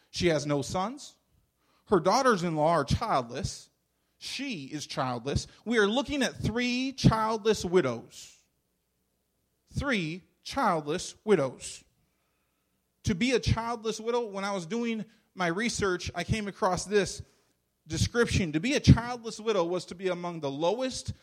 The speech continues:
most disadvantaged classes in the ancient world. There was no one to support you. You had to live off the generosity of strangers. Naomi had no family in Moab and no one else to help her.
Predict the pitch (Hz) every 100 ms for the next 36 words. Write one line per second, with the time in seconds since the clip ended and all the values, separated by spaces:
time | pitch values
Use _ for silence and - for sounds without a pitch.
0 | _ 170 165 160 143 180 233 233 190 208
1 | 202 185 - 202 202 - 143 143 160 147
2 | 147 151 - 151 151 143 120 90 _ _
3 | _ _ _ _ _ _ - 180 156 165
4 | 175 175 165 - - 190 202 214 233 277
5 | _ _ _ _ _ _ 175 208 180 156
6 | 185 208 202 180 - 151 170 196 175 180
7 | - 175 165 127 - 190 196 196 240 -
8 | - _ _ _ _ _ _ _ - 175
9 | 214 262 302 220 190 190 190 202 - 240
10 | 247 233 208 190 214 247 175 160 156 170
11 | 196 220 180 165 165 165 - 175 196 -
12 | 139